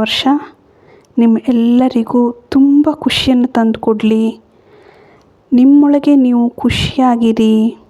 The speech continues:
ನಿಮ್ಮ ಹೆಲ್ತನ್ನು ಚೆನ್ನಾಗಿ ನೋಡ್ಕೊಳ್ಳಿ, ನಿಮ್ಮ ಖುಷಿನ ಪ್ರಿಯಾರಿಟೈಸ್ ಮಾಡ್ಕೊಳ್ಳಿ. ನಿಮ್ಮೊಳಗೆ ನೀವು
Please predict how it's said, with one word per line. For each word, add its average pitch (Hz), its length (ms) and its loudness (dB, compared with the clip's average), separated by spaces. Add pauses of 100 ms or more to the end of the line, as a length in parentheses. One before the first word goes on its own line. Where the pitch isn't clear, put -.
(520)
ನಿಮ್ಮ 247 220 4 (180)
ಹೆಲ್ತನ್ನು 220 480 -2 (100)
ಚೆನ್ನಾಗಿ 208 440 0
ನೋಡ್ಕೊಳ್ಳಿ, 208 500 -4 (760)
ನಿಮ್ಮ 302 280 4 (120)
ಖುಷಿನ 262 420 0 (140)
ಪ್ರಿಯಾರಿಟೈಸ್ 226 640 -2 (100)
ಮಾಡ್ಕೊಳ್ಳಿ. 208 500 -2 (1600)
ನಿಮ್ಮೊಳಗೆ 320 460 4 (100)
ನೀವು 262 140 0